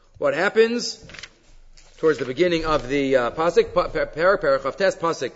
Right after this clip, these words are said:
Zayin. We know him. Vayomer Lam Shalom Lo, Vayomer Shalom.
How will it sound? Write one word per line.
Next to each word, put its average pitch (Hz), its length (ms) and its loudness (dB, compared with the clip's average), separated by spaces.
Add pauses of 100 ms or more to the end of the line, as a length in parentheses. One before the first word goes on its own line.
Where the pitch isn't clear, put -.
Zayin. 120 600 -2 (720)
We 185 2250 6
know 240 200 8
him. 233 100 2
Vayomer 190 240 2
Lam 143 140 -2
Shalom 294 340 4
Lo, 277 220 8
Vayomer 233 280 2
Shalom. 339 440 4